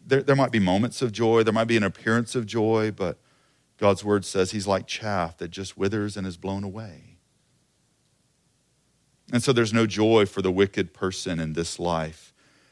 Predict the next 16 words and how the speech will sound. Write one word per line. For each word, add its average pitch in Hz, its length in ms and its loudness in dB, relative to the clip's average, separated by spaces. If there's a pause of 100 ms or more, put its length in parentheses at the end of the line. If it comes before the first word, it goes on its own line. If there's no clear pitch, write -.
(180)
and 95 140 0
there's 92 200 0
no 95 140 2
hope 101 280 2
for 92 100 -8
the 85 80 -2
wicked 85 280 -6
person 87 340 -6
in 82 100 -4
the 85 60 -2
next. 85 260 -2
Look 87 140 -4
at 82 60 -2
verse 85 160 -4
five. 85 380 2
"Therefore, 92 720 0